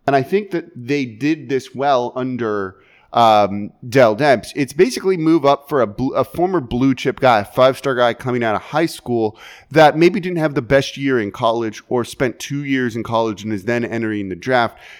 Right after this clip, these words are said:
Still young and had a ton of potential and maybe just wasn't able to realize it due to circumstances or injuries in his, uh, time in college. You tend to, that's why you tend to see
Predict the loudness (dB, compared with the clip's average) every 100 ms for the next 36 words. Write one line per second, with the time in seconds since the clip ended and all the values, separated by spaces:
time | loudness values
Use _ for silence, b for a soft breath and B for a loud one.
0 | B -16 2 2 4 2 0 -2 -8 -4
1 | -4 -6 -8 -6 -6 -10 -6 -6 -6 -6
2 | -4 -4 -4 -8 -12 -4 -4 -4 -6 -6
3 | -6 -6 -6 -4 -2 -2 -6 -8 B B
4 | -8 -8 -6 -8 -6 -8 -6 -8 -6 -8
5 | -8 -10 -14 -14 _ -4 -2 -6 -8 -4
6 | -4 -4 -8 -10 -12 -18 -20 b b b
7 | _ 4 6 4 0 -6 -4 0 2 2
8 | -2 -6 -4 0 2 0 -4 -4 -2 -2
9 | -4 -6 -8 -8 -10 -14 -8 -4 -4 -6
10 | -18 _ _ _ _ _ _ _ -8 -8
11 | -6 -6 -2 0 0 -2 -2 -4 -4 -8
12 | -8 -6 -8 -10 -8 -8 -10